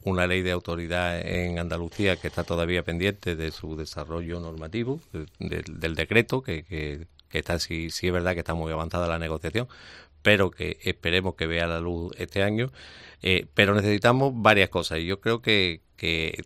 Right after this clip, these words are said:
tanto para este tema como para el, el tema tan recurrente de, de la salud mental, que se está convirtiendo en un problema en nuestro centro, creo que necesitamos, mm,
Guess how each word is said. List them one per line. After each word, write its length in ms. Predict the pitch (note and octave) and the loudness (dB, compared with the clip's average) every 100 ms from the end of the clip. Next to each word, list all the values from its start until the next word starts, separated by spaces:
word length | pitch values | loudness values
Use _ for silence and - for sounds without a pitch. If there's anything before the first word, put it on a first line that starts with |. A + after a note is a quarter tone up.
| - | 0
tanto 320 | G2+ G#2+ A2 | 0 2 2
para 340 | A2+ G#2 G2 | 4 6 4
este 220 | G2 - | 2 -2
tema 280 | F2 G2 G2+ | -2 0 0
como 200 | F#2 E2+ | -2 -2
para 220 | F2+ E2 | 0 0
el, 120 | D#2+ D2 | -2 -4
el 240 | - D#2+ D2 | -8 -8 -8
tema 300 | F#2+ F2 F2 | -8 -4 -4
tan 240 | F2+ E2+ | -4 -6
recurrente 560 | F2 F2 D#2+ F2 F2 E2+ | -8 -10 -6 -6 -6 -6
de, 340 | E2 E2 D#2+ - | -4 -4 -6 -6
de 240 | E2 D#2+ | -8 -4
la 100 | D#2 | -4
salud 240 | D2+ D#2+ F2 | -4 -4 -4
mental, 480 | E2+ D#2 G2+ A#2 | -4 -2 0 0
que 160 | - E2+ | -2 -8
se 120 | - | -8
está 140 | - D#2 | -6 -6
convirtiendo 520 | E2 D#2+ - F2 D#2+ | -6 -6 -6 -6 -4
en 80 | E2 | -6
un 80 | |
problema 560 | - D#2+ D#2+ E2 E2 E2 | -6 -4 -4 -4 -2 -4
en 200 | - F2+ | -4 -4
nuestro 280 | E2+ F2 F2 | -4 -4 -4
centro, 400 | F#2 F2+ G2 G#2+ - - - - - | -2 -2 -4 -6 -10 -20 -20 -8 0
creo 160 | G#2+ | 2
que 80 | A2 | 4
necesitamos, 640 | A2 G#2 G2+ G2+ A2 A#2 A#2 _ | 4 4 2 2 2 0 -4 _
mm, 540 | G2+ F#2 F2 E2 D#2+ | 0 2 0 -2 -4